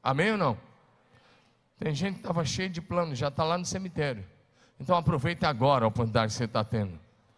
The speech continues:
Amém ou não? Então vamos comigo pra João três.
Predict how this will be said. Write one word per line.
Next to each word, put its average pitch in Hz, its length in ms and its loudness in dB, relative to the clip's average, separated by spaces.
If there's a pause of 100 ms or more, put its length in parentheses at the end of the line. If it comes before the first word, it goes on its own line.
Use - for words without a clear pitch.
(480)
Amém 160 300 2
ou 165 40 6
não? 113 260 2 (640)
Então 240 160 6
vamos 240 220 6
comigo 220 280 4
pra 185 180 6
João 175 340 -2
três. 135 840 -2